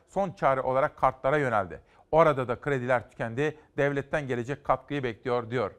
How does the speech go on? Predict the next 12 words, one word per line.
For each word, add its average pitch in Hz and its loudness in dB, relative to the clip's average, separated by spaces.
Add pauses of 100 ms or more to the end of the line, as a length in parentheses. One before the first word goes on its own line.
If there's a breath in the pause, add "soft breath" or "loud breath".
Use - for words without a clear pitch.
İşte 147 -8
bu 160 -2
da 160 2 (260 loud breath)
Türkiye'nin 139 -4
can 160 2
alıcı 123 -2
meselelerinden 127 -4
biri. 120 0 (720 soft breath)
Erken 185 0
saatlerde 151 0
sizlere 143 0 (260 loud breath)
farklı 175 2